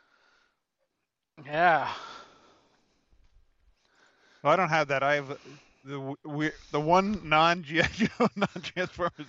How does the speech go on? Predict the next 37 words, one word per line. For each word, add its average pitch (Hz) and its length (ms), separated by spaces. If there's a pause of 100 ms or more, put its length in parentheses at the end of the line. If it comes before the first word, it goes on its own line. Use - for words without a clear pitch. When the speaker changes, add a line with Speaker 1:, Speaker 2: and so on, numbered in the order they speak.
(120)
Speaker 2:
issue 147 120
Speaker 1:
Was 208 140
it 254 120
Speaker 2:
that's 269 80
Speaker 1:
at 262 120
Speaker 2:
not 247 40
Speaker 1:
a 240 40
Speaker 2:
out. 185 80
Speaker 1:
Zombie 226 400
Con? 240 540
Was 180 200
it 180 140
given 185 320
at 185 220
a 175 80
Speaker 2:
<laughs> - 20
Speaker 1:
Zombie 165 420
Con? 190 160 (200)
Speaker 2:
I 165 280
don't 160 120
know. 147 180
Let 151 100
me 156 60
look 156 120
at 202 120
the 208 400
Speaker 1:
<laughs> - 60
Speaker 2:
cover. - 140 (520)
Yeah, 147 140
which 147 240
con 147 280
was 123 140
this 127 160
available 123 520
at? - 540
Speaker 1:
<laughs> - 100 (3250)
Speaker 2:
Dang. 98 520